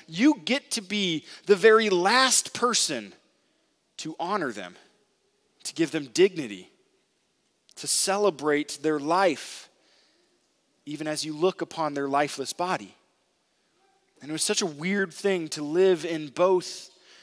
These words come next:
this place of grief and this responsibility to care for those who had died.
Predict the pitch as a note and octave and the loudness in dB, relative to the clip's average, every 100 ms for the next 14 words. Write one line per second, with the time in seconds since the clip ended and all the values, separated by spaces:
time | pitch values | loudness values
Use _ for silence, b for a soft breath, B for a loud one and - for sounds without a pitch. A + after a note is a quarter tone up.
0 | b D#3 - - F3+ F3+ E3+ - - F3+ | b -4 -4 -2 -2 0 -2 -4 -6 -2
1 | G#3+ D3 - - - _ b b b D#3+ | -2 -2 -8 -14 -18 _ b b b -10
2 | E3+ F3+ G#3+ D#3+ - - G3 G3 - D#3+ | -4 -4 -2 -2 -2 0 -2 0 -2 0
3 | F#3 G#3 F#3 E3+ - F3 D#3+ - G3+ G#3 | 2 2 -2 -6 -8 -10 -12 -10 -4 0
4 | G3 - E3 C#3+ B2 A2+ _ b b b | -2 -2 -2 0 -2 -6 _ b b b
5 | b b - C#3+ D3 - C3+ C3 B2 D3+ | b b -8 -4 -4 -6 -6 -8 -6 -6
6 | C3+ E2+ | -6 -12